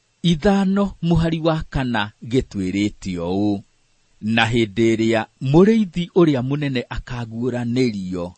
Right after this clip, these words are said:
nĩ mũkaheo thũmbĩ ĩrĩ riiri, o ĩrĩa ĩtacokaga kũũma." Mwathani Jesũ nĩ mũrĩithi wa mbũri ciake, nĩ mũrĩithi mwene hinya wothe.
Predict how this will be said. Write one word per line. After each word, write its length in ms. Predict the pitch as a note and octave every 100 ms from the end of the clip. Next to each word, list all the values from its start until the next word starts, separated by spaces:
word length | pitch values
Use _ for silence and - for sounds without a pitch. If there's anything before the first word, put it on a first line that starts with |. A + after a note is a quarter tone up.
| _
nĩ 140 | A3+ C4+
mũkaheo 680 | A3 - C#3+ B2+ D#3+ C#3+ A#2 G2+ -
thũmbĩ 380 | A#3 G3+ D3 C3
ĩrĩ 360 | C#3 B2+ A#2+ A#2
riiri, 680 | A#2+ A#2 A2+ A#2+ A#2 G#2 - _ _ _ _ _ _
o 240 | F#3+ F3+ E3
ĩrĩa 480 | D#3+ D3+ D#3+ D3+ D3+ _
ĩtacokaga 800 | A3 - C#3 - F#2+ - A2 A#2+ -
kũũma." 640 | G2+ F2 E2+ F#2+ A2 G#2+ - _ _ _ _ _
Mwathani 640 | D3 A#3 A#3+ G3+ F#3 F3+ C3+ -
Jesũ 540 | G3 F#3+ - D3+ C#3+ -
nĩ 120 | F3 F3+
mũrĩithi 340 | C#3 G#2 F#2 A2
wa 200 | A2+ A2+
mbũri 300 | E2 F#2 G2+
ciake, 640 | - G#2+ F#2+ - - G#2 - G#3+
nĩ 160 | B3 C4 A#3
mũrĩithi 840 | A#3 G3 D#3+ C3 A2 C#3+ F#3+ F3 - _
mwene 440 | F#3 F#3+ C#3+ C3+
hinya 360 | B2+ G2+ G2+ A#2
wothe. 840 | A#2 A2+ G2+ D#2+ - A2 G#2 F#2